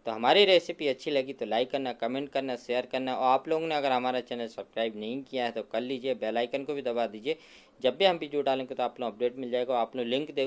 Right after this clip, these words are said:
दूंगा सेव भाजी की पांच प्रकार की gravy, येलो gravy, chow masala, Punjabi gravy, Punjabi makhani gravy, जाके check कर लेना। और हमने इसमें video डाला है papaya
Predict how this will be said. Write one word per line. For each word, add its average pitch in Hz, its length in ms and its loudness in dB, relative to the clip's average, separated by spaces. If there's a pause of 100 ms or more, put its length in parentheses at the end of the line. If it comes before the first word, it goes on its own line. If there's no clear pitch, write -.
दूंगा 123 340 -6
सेव 131 220 -2
भाजी 123 260 0
की 120 100 -14
पांच 120 240 -2
प्रकार 120 320 -4
की 113 140 -12
gravy, 117 300 -2
येलो 123 300 2
gravy, 117 300 -2
chow 120 220 -2
masala, 117 320 -4
Punjabi 120 380 -4
gravy, 117 240 -4
Punjabi 120 400 -4
makhani 123 340 -6
gravy, 123 340 2 (420)
जाके 117 300 -2 (100)
check 135 260 2
कर 127 80 0
लेना। 131 260 0
और 131 80 2
हमने 127 200 -2
इसमें 131 220 -6
video 117 360 -4
डाला 120 260 2
है 127 120 -2 (120)
papaya 120 580 2